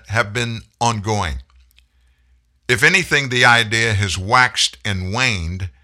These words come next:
That's from Lawrence Tribe, who's one of those constitutional experts. He's at Harvard Law School.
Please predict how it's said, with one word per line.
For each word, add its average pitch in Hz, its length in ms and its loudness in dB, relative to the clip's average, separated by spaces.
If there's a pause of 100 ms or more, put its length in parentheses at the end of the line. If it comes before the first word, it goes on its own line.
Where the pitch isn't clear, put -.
(760)
That's 117 180 0
from 104 180 -4
Lawrence 107 360 2
Tribe, 110 340 2
who's 92 200 -8
one 104 140 -4
of 104 80 -6
those 95 180 -4
constitutional 98 920 -4
experts. 92 500 -6
He's 98 220 -4
at 87 80 -6
Harvard 90 360 -2
Law 92 260 -4
School. 73 380 -8